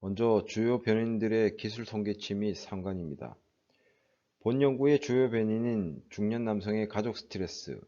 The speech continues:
자아분화, 우울의 평균 및 표준 편차와 각 변인들 간의 상관계수를 표 일에 제시하였습니다.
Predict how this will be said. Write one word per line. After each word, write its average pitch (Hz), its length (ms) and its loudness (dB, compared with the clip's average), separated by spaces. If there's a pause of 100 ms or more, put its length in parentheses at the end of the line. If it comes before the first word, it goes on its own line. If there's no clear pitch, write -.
자아분화, 101 800 0
우울의 113 500 -4
평균 113 480 -6
및 117 240 -4
표준 117 320 -6
편차와 80 560 -8 (440)
각 104 300 -6
변인들 104 560 0
간의 98 340 0
상관계수를 104 1080 -2
표 123 280 -2
일에 107 380 0
제시하였습니다. 76 960 -6